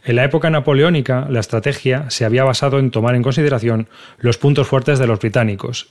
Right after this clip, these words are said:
y las debilidades de los franceses. La Marina Real Británica ahogó el comercio francés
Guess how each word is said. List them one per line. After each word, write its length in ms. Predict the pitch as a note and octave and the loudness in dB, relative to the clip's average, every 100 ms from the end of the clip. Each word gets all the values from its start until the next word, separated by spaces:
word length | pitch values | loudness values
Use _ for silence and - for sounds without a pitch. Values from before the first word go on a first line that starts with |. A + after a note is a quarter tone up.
| _ | _
y 120 | C#3+ | 0
las 140 | B2+ A#2 | 2 2
debilidades 520 | A#2+ A#2 A#2 D3+ F3+ | 2 2 4 2 2
de 80 | D3+ | 2
los 140 | C#3+ | 0
franceses. 640 | D3 C3 B2 G#2+ G#2 - - - - - - | -2 -2 0 -2 -4 -10 -14 -20 -20 -10 -2
La 120 | A2 | 0
Marina 360 | A2 B2+ C#3+ | 2 2 2
Real 180 | C#3 C#3+ | 2 2
Británica 640 | C#3 C3+ D#3+ C#3 B2 B2+ - | 2 2 2 2 0 -2 -2
ahogó 360 | A2+ G#2+ C3+ | 0 2 4
el 60 | C#3+ | 4
comercio 360 | B2+ B2 - B2+ | 2 0 0 -2
francés 640 | A2 F#2+ - G#2+ - | -2 -4 -2 -2 -4